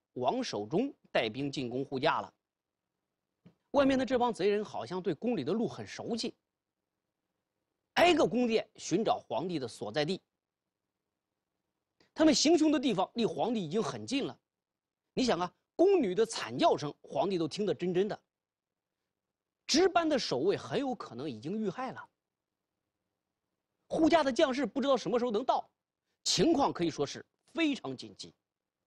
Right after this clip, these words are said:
怎么办？宋仁宗急得是坐立不安。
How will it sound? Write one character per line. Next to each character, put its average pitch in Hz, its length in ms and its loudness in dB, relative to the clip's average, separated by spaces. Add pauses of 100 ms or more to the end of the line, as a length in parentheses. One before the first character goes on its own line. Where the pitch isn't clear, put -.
(200)
怎 143 100 -2
么 170 60 6
办？ - 180 2 (1300)
宋 214 240 2
仁 202 100 4
宗 220 160 -2
急 214 200 -4
得 214 100 4
是 185 100 -4
坐 247 260 0
立 190 120 -2
不 160 120 -4
安。 165 200 0